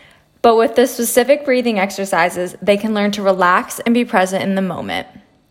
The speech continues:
Having kids practice this will help them stay calm in yoga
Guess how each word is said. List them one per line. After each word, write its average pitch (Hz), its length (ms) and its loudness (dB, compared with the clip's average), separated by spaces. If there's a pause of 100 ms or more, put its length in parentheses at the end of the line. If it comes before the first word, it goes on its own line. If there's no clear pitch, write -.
(460)
Having 233 380 0
kids 302 260 -2
practice 269 400 -2
this 202 200 -2
will 208 120 -2
help 202 180 -2
them 202 140 -2
stay 202 260 0
calm 190 480 0 (400)
in 214 160 0
yoga 185 480 2